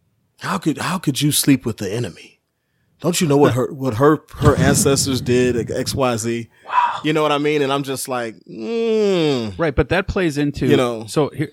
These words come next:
Speaker 3: here's what I want you to touch on for, for a sec here, because
Speaker 1: Sure.
Speaker 3: before we, we, I wanna move on to the next one, but the part where the parents, they're starting to evolve, right? And she sees that
Speaker 1: Right.
Speaker 3: 'cause she's like, "Oh,
Speaker 1: Mm-hmm.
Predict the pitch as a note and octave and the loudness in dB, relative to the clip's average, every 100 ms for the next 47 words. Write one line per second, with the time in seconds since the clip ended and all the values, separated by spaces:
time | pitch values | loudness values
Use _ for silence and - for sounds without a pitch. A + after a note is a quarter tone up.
0 | - - F3 F3+ C#3 C3 A2 G2+ B2 - | -8 -4 0 2 0 0 -2 0 0 0
1 | G#2+ G2+ G#2 G2+ - G#2+ G2 G2+ F#2+ - | -4 -4 -4 -4 -4 -6 -4 -2 -4 -2
2 | G2 F#2+ - G2 F2 - - G#3 C3+ A2+ | -4 -4 -2 -2 -2 -8 -6 -2 0 0
3 | G2+ - G#2+ G#2 A2 G#2 G2 G2 G#2 G2+ | -2 -8 -10 -6 -4 -4 -2 -2 -2 -2
4 | F#2+ A2 - G2 F#2 F#2+ _ _ _ _ | -4 -6 -6 -6 -4 -6 _ _ _ _
5 | _ _ A2+ A2+ - F#3+ G#3+ E3 G#2+ - | _ _ -4 -4 0 0 2 -2 0 -2
6 | C3+ C#3+ C#3 - - - _ _ _ _ | -2 -2 -4 -8 -14 -14 _ _ _ _
7 | _ _ - B2 - - C#3 D#3+ D#3 C#3+ | _ _ -4 -4 -4 0 2 2 2 0
8 | - B2 A2+ F#2+ A2+ A2+ G2+ F2 G#2 G#2 | 0 0 0 2 2 2 0 -4 -4 -2
9 | A2+ - B2+ - C3+ C3+ A2 G2 C#3 A#2+ | -4 -2 -4 -2 -2 0 0 2 2 0
10 | G#2 - G#2 A2 B2+ A2+ A2+ C3 F#2 G2+ | -4 -4 -10 -4 -2 -2 0 4 6 4